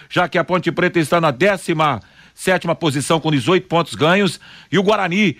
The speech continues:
ele é o penúltimo com quatorze pontos, Fiore.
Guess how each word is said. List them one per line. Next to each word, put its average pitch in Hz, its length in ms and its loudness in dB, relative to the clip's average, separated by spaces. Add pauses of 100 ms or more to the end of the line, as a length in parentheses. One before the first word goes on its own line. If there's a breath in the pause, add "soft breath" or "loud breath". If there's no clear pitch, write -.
ele 170 140 2
é 196 40 4
o 190 60 0
penúltimo 175 480 -2
com 185 160 0
quatorze 151 640 0
pontos, 127 340 -2
Fiore. 78 320 -10